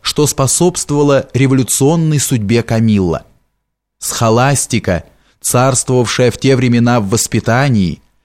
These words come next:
и часто на всю жизнь отравлявшая людей лживыми, выдуманными чувствами и мыслями. Демулен сам признавался: «Нас воспитывали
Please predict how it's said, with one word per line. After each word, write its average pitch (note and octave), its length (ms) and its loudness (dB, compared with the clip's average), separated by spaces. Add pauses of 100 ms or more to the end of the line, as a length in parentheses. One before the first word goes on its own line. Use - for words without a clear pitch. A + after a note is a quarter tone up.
(140)
и C3+ 80 0
часто E3+ 460 0
на C#3+ 120 2
всю D3 300 -2
жизнь C#3+ 560 0
отравлявшая B2 760 0
людей A#2 380 2
лживыми, C#3+ 840 0 (240)
выдуманными D#3+ 760 2
чувствами B2+ 840 -2
и B2 100 0
мыслями. G#2 600 0 (1000)
Демулен C#3+ 500 2
сам G#3+ 320 0
признавался: F#2+ 800 -2 (840)
«Нас C3+ 340 2
воспитывали C#3+ 880 0